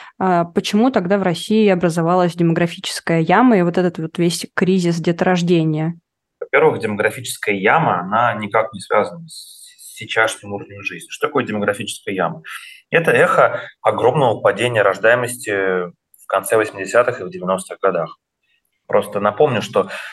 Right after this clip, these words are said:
Speaker 2: с восемьдесят седьмого по девяносто девятый год число родившихся уполовинилось, сократилось в два раза.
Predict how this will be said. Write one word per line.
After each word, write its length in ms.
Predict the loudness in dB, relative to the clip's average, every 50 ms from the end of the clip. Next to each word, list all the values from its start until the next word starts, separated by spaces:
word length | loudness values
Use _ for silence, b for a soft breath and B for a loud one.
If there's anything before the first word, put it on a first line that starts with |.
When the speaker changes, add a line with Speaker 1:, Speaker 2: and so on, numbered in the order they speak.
| B B _ _ _ _ _ -12
Speaker 2:
с 160 | -8 -4 0
восемьдесят 400 | 2 2 2 2 2 0 2 0
седьмого 380 | -2 0 2 2 2 2 2
по 80 | 0 -2
девяносто 300 | 0 2 2 2 2 2
девятый 300 | 4 4 4 4 2 0
год 260 | -2 -2 -4 -4 -4
число 300 | -6 -10 -4 0 2 4
родившихся 640 | 4 4 2 2 -2 -6 -8 -8 -8 -6 -2 -2 -2
уполовинилось, 720 | -2 0 2 2 4 4 4 2 0 0 -2 -2 -4 -6
сократилось 500 | -8 -4 -2 -2 0 0 0 -2 -2 -4
в 60 | -2 2
два 140 | 2 4
раза. 220 | 4 4 2 0